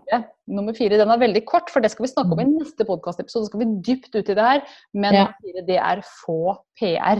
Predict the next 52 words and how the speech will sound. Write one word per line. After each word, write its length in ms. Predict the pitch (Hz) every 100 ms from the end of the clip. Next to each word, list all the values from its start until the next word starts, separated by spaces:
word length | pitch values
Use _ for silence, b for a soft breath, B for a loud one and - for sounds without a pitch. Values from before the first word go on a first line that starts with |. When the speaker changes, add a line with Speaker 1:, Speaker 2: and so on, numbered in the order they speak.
| 170
Speaker 1:
Og 380 | _ - - -
det 80 | 208
er 40 |
ikke 160 | 208 190
så 80 | 160
Speaker 2:
Mm. 80 | 147
Speaker 1:
vanskelig 240 | - 330
å 80 | 330
få 120 | -
P 120 | 339
R. 200 | 311 330
Få 240 | - 240 233 247
aviser 420 | 240 196 170 - 208
og 80 | 202
blader 320 | 202 156 156
til 100 | 185
å 40 |
skrive 300 | - 202 156 151
om 120 | 151
deg. 260 | 190 269 B B 220
Lokalavisa, 560 | 240 196 175 175 170 202
for 20 | 214
eksempel, 300 | 233 226 381
skrev 300 | 247 220 202
om 80 | 214
meg 260 | 185 214 220
tidlig 340 | 226 156 165
i 40 |
min, 360 | 175 156 160 160
eh, 460 | - - 160 160 160 _ _ _ _
karriere. 480 | 196 185 170 180 339 - - _ _ -
Da 160 | 196 190
Speaker 2:
Mm. 80 | 156
Speaker 1:
fikk 120 | 160
jeg, 440 | 254 240 247 240
det 140 | 233 277
tjente 140 | 320
jeg 120 | 349
penger 200 | 285 180 226
på, 120 | 320 403 -
fordi 160 | 240 247
folk 160 | 214 -
meldte 180 | 220 -
seg 140 | 185 180
på 120 | 170 165
kurset 180 | 160 202
mitt. 160 | 330 - _ _ _ _ -
Speaker 2:
Mm. 260 | 196 160 139
Speaker 1:
Har 120 | 214
en 140 | 226
morsom 240 | 233 208 160
historie 260 | - 170